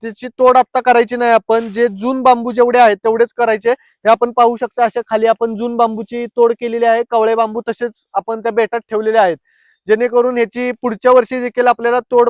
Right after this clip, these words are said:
परत करता येईल. पण चारशे बेटांपासून याचं उत्पन्न आपण कॅल्क्युलेशन केलं तर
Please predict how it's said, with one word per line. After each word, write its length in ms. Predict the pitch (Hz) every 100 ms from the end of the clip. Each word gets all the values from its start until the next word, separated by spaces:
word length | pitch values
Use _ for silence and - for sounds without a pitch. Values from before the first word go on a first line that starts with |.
| -
परत 160 | 247 233 _ -
करता 260 | 240 208 226
येईल. 260 | 226 214 - _ -
पण 80 | 262 -
चारशे 400 | 247 233 - 254
बेटांपासून 960 | 254 240 254 240 247 - 254 208 202
याचं 180 | 196 240
उत्पन्न 440 | 240 - 247 240
आपण 260 | 254 247 254
कॅल्क्युलेशन 580 | 262 240 240 247 254 247
केलं 220 | 247 240
तर 320 | 226 254 262